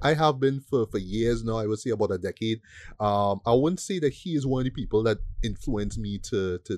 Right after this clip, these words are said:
to, um, to, you know, to do this in the first place, right? But yeah, he is one of the people I used to look up to, um, you know, similar to guys like John Flick, um, you know, Flickinger or Jeremy Jahns, right? Um, I also have, like, Chris's book, right? Like, he had this book that he put out a while back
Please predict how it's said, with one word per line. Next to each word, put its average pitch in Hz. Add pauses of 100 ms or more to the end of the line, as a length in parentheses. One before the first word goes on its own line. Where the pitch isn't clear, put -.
to, 92
um, 85 (380)
to, 98 (120)
you 180
know, 120
to 110
do 135
this 131
in 131
the 104
first 147
place, 107
right? 107 (260)
But 139
yeah, 151
he 180
is 151
one 147
of -
the 147
people 117
I 110
used 113
to 135
look 104
up 113
to, 110
um, 92
you 104
know, 98
similar 107
to 117 (140)
guys 104
like 101 (280)
John 107
Flick, -
um, 101
you 120
know, 101
Flickinger 143
or 98
Jeremy 101
Jahns, 98
right? 98 (380)
Um, 131
I 165
also 190
have, 226
like, 202
Chris's 196
book, -
right? 113
Like, 107
he 135
had 151
this 139
book 113
that 135
he 135
put -
out 110
a 127
while 110
back 107